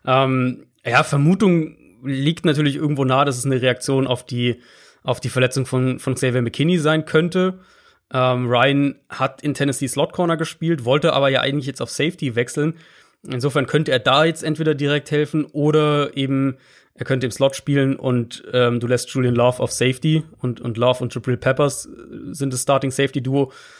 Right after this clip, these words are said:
Also ich schätze mal, dass das in relativ, in irgendeiner Art und Weise, wie auch immer sie ihn letztlich einsetzen, ähm, aber dass das eine Reaktion auch auf die McKinney-Verletzung war.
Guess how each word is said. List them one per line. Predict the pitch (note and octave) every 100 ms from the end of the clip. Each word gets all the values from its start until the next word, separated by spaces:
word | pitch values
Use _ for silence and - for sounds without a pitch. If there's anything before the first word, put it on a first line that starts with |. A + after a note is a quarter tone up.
| _
Also | C3+ C3
ich | C3
schätze | - D3+ D#3
mal, | D3
dass | C#3 C3+
das | C#3 A#2+ -
in | - B2+
relativ, | B2 B2+ B2+ B2 - -
in | C#3+
irgendeiner | C#3+ C#3+ F#3 F3 C#3+
Art |
und | C#3
Weise, | B2+ C#3 C3+
wie | C3+
auch | C3
immer | D3 D3
sie | C3
ihn |
letztlich | B2+ B2+ A#2+
einsetzen, | - C3+ B2 - A#2+ - - - _ B2+
ähm, | B2 A#2+ A#2 A2+ -
aber | A#2+ A2+
dass | A#2 -
das | A#2
eine | B2
Reaktion | A#2 A2 - B2
auch | A2+
auf | A2 -
die | A#2+
McKinney-Verletzung | A#2 A2+ C3 B2 - A2 - A2
war. | A#2+